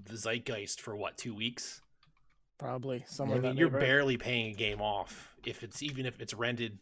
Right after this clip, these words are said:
Speaker 1: every night for those first two weeks.
Speaker 3: Twenty nights
Speaker 2: Yeah.
Speaker 3: to break even.
Speaker 2: So, weird story about Final Fantasy trailers. Uh, I was helping one of our providers 'cause they were having an issue where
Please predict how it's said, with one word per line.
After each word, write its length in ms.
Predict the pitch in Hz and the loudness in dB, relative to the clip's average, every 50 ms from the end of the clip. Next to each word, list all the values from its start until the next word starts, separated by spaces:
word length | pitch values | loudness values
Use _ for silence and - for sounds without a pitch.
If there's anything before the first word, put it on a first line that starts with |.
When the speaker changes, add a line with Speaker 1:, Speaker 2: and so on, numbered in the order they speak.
| - - | -8 2
Speaker 1:
every 300 | - 131 131 131 139 127 | 4 4 4 4 2 0
night 300 | 120 120 123 123 120 120 - | 2 2 2 2 2 0 -4
for 120 | - 127 | -8 -6
those 240 | 113 104 107 104 - | -6 -4 -4 -6 -6
first 320 | - - 104 98 - - | -6 -6 -6 -6 -6 -8
two 160 | - 113 92 87 | -10 -10 -10 -10
weeks. 240 | 90 - - - | -10 -10 -12 -8
Speaker 3:
Twenty 200 | - 127 131 127 | -6 -2 0 0
nights 400 | 120 107 101 95 80 - - - - | 0 0 -2 -4 -10 -14 -18 -14 -6
Speaker 2:
Yeah. 300 | 127 123 120 120 120 120 - - _ _ _ _ _ _ _ - - - _ _ _ - | -4 0 2 2 0 0 -2 -10 _ _ _ _ _ _ _ -20 -20 -20 _ _ _ -16
Speaker 3:
to 60 | - 95 | -14 -8
break 220 | 101 101 92 82 | -4 -4 -4 -4
even. 100 | - - | 0 2
Speaker 2:
So, 280 | - 180 170 151 - 120 - _ _ _ _ _ - | 6 8 8 8 8 4 -4 _ _ _ _ _ 2
weird 340 | 151 156 180 208 208 185 165 | 6 6 8 8 8 6 6
story 300 | - - 160 151 160 175 | 4 6 8 8 8 8
about 260 | 151 151 139 - - - | 8 6 4 4 2 -4
Final 320 | - - 151 147 143 139 127 | -4 -2 -2 0 0 -2 -2
Fantasy 560 | - 143 139 139 143 131 - 147 139 135 131 | -2 -2 0 0 0 0 0 0 0 -2 -2
trailers. 640 | - - 151 139 135 139 147 156 156 151 151 - - _ - | -2 -4 -4 -2 -2 0 0 0 0 0 -2 -4 -6 _ 2
Uh, 300 | 143 131 131 127 127 - - | 2 4 4 4 2 0 0
I 60 | 139 | 2
was 160 | 139 143 - - | 2 2 2 2
helping 500 | - 147 143 - 165 160 160 160 165 156 | 0 0 0 2 2 4 4 4 4 4
one 100 | 147 143 | 2 2
of 80 | 135 | 4
our 140 | 147 139 131 | 4 2 2
providers 800 | - - 143 131 123 123 123 131 135 143 147 147 147 - - - - - | 2 -2 -2 -2 -2 -2 -2 0 2 2 2 4 2 2 0 -2 -4 -6
'cause 160 | - 135 - | -2 -2 0
they 100 | 147 143 | 0 -2
were 80 | 131 | -2
having 320 | 127 135 139 135 139 139 139 135 | 2 4 4 4 4 2 0 -2
an 60 | - - | -2 -2
issue 400 | 143 131 - - 147 143 139 131 | 0 0 2 2 4 4 4 2
where 400 | 135 131 135 131 131 131 127 | 2 2 2 4 4 2 0